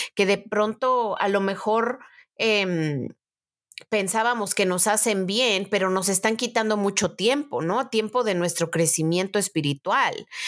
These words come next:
tiempo con nuestra familia, tiempo para crecer en, en,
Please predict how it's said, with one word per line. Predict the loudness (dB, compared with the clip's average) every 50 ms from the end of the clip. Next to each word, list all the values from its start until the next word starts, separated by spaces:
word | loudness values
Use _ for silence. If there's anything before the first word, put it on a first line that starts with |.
| -4 -4 -4 -6 -8 _
tiempo | -2 0 0 0 0 0 -2 -4 -2
con | 0 0 0 2
nuestra | 2 0 0 0 -2 -2
familia, | -2 -2 -2 -2 0 0 2 2 2 2 2 2 2 0 -2 -2 -4
tiempo | -2 -2 0 0 0 -2 -2 -2 0
para | 0 0 0 0 0 0
crecer | 0 0 2 2 2 2 2 4 4 2 2 0 -4 -8 -10 -8 -8 -10 -6 -2
en, | 0 2 2 4 2 0 0 -2 0
en, | 0 2 2 2 0 0 0 0 0 0 0 -2 -4 -6